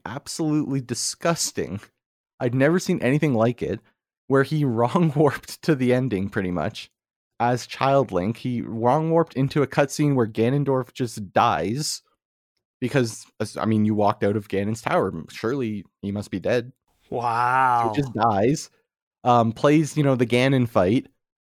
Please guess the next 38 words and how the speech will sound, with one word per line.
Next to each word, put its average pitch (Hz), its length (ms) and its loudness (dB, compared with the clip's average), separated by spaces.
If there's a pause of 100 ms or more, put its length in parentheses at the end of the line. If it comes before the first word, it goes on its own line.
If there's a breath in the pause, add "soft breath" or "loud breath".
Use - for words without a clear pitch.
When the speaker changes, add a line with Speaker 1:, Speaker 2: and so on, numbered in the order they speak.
(280)
Speaker 1:
and, 117 340 0
uh, 107 280 4
Ganon 139 500 2 (140)
n-, 104 280 -8 (200)
normally 143 400 2
in 135 80 4
the 131 60 2
fight 123 260 2
knocks 113 360 0
away 123 140 2
your 117 140 2
Master 107 400 0
Sword. 101 440 -2 (320)
So - 180 -4
despite 156 260 2
him 160 120 2
never 143 200 2
getting 120 360 0
a 110 40 -2
Master 98 360 -4
Sword, 104 400 -2 (200)
<laughs> - 200 -20
uh, 101 320 4
he 113 260 -4 (160)
got 110 180 2
it 87 60 -4
knocked 113 260 0
away 104 160 4
and 127 80 2
he 123 80 0
went 107 120 0
and 98 60 -6
picked 107 200 -6
it 85 80 -2
up 90 220 -2 (300)
as 110 160 -2
Child - 340 -8
Link 95 280 -6